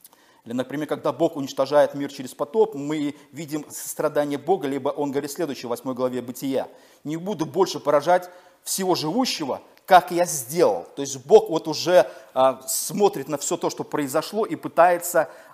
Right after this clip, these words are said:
а, вот, хотя люди были достойны того. Вот мир, который Бог потопил,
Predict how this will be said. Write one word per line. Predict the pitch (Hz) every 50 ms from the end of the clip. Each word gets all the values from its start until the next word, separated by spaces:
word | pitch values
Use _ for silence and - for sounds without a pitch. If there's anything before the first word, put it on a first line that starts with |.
| -
а, | - 120 127 127 123 - - - - -
вот, | - - - - _ - - - _ -
хотя | - 170 - 220 202
люди | 208 233 294 277 196 208
были | 156 190 208 208 208
достойны | - 202 - - - 247 226 170 127 110
того. | - 120 107 98 85 - _ _ _ _ _ _ _ _
Вот | - 151 147 -
мир, | 170 202 247 269 202 -
который | 180 151 - 202 175 165
Бог | 143 160 190 175 -
потопил, | - 156 - 165 156 - - 208 233 277 285 202